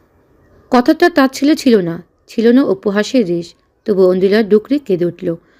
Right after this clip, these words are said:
সময় নিল না, মিশে গেল তার প্রশস্ত বক্ষস্থলে।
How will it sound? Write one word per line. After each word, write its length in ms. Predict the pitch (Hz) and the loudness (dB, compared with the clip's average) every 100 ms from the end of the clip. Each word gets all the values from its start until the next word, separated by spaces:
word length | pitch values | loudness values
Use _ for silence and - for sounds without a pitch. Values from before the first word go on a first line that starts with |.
| _ _ | _ _
সময় 300 | - 269 285 | 0 4 4
নিল 180 | 285 196 | 4 0
না, 260 | 175 165 170 _ - | -4 -8 -12 _ -12
মিশে 260 | 190 202 | -8 -6
গেল 160 | 185 180 | -4 -4
তার 180 | 180 180 | -4 -6
প্রশস্ত 460 | 202 185 214 - | -4 -4 -4 -2
বক্ষস্থলে। 680 | 247 185 185 170 - 170 170 | -2 -2 -4 -8 -4 -4 -4